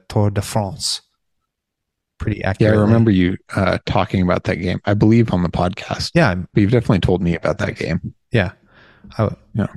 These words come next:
Speaker 1: well, I would be interested in checking it, his updated version out about how that, that game is. Cool. Sounds fun. Love it.
Speaker 2: Shit, yeah.
Speaker 1: Amazing.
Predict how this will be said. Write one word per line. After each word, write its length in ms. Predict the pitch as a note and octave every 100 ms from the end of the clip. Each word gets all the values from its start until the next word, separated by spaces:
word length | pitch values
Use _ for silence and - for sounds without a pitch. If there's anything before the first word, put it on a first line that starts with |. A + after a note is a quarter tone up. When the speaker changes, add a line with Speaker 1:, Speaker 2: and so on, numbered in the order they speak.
| - _ -
Speaker 1:
well, 120 | G#2
I 120 | G2+
would 180 | G2+ G#2
be 220 | G#2 G2
interested 480 | G#2+ G#2+ G2+ G#2+ A2
in 200 | G#2+ G#2+
checking 360 | - G#2+ G#2+ G#2
it, 380 | G2 G2+ -
his 200 | B2 A2+
updated 420 | A2+ A2 - G#2 G#2
version 440 | G#2+ G#2 G#2+ G#2+
out 320 | A2 A#2+ - -
about 340 | - F#2+ -
how 160 | - G2
that, 240 | G2+ G2+ - _ -
that 160 | G#2+
game 180 | A#2 G#2+
is. 120 | -
Cool. 260 | - D#3 G#2 _ _
Sounds 220 | C#3+ D3
fun. 240 | G3 C3 - _ _ - - - _ _ _ A#2+
Love 240 | G2+ F#2+
it. 160 | F2+ -
Speaker 2:
Shit, 200 | G#2+ -
yeah. 360 | F#2 D#2+ - - - - _ -
Speaker 1:
Amazing. 400 | G#2+ F#2+ F#2+